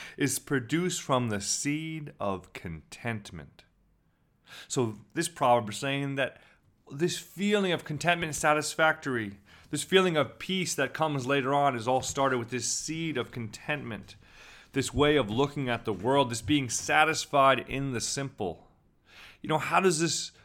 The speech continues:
topic of contentment relate to gratitude and to, you know, just a general perspective?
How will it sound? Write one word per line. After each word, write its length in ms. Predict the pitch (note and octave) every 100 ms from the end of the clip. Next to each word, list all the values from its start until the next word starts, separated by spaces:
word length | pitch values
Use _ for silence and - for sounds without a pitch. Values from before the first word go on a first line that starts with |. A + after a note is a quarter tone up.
| -
topic 340 | - D3 D#3+
of 120 | C#3+
contentment 460 | - B2 D#3+ F3 D#3+
relate 340 | C#3+ C#3+ E3
to 100 | E3
gratitude 960 | B2+ - A#2 B2 C3+ B2+ - G#2 F#2 E2+ - - - - -
and 560 | A#2 A2+ A2 A2 G2+
to, 400 | - B2+ A#2 A2 G#2
you 120 | A#2
know, 140 | A2
just 200 | G#2 A#2+
a 60 | B2+
general 380 | G#2+ A#2+ A#2+ G#2
perspective? 960 | - A2+ - - C#3+ C#3+ D3 A2 G2